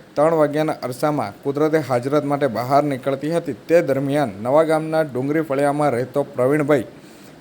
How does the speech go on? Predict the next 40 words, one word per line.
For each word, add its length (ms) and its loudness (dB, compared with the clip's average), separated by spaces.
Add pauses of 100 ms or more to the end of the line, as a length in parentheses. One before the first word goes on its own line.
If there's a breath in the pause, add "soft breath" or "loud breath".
જેઓ 140 2
કે 120 2
ત્યાં 300 0
આવી 260 2
તરુણીને 480 0
પકડી, 400 -2 (320 loud breath)
"આવા 240 6
જ 120 -4
કરીશ 260 0
તો 120 0
જાનથી 320 -2
મારી 240 0
નાખીશ" 340 -2
તેવી 220 4
ધમકીઓ 400 0
આપી 280 2
પત્ની 320 0
તરીકે 340 2
રાખવા 300 0
માટે 300 -2
કાયદેસરના 540 0
વાલીપણામાંથી 760 0
ભગાડી 380 2
લઈ 160 2
તેના 260 -2
ઘરે 300 -6
લઈ 200 2
ગયો 240 4
હતો, 340 0 (580 loud breath)
જ્યાં 260 2 (580 loud breath)
તેમાં 340 4
ત-, 420 -6 (200)
ઘરમાં 440 2
તરુણીને 380 2
ગોંધી 300 0
રાખી 240 2
અને 140 2
તેની 220 -2
મરજી 380 0
વિરુદ્ધ 300 2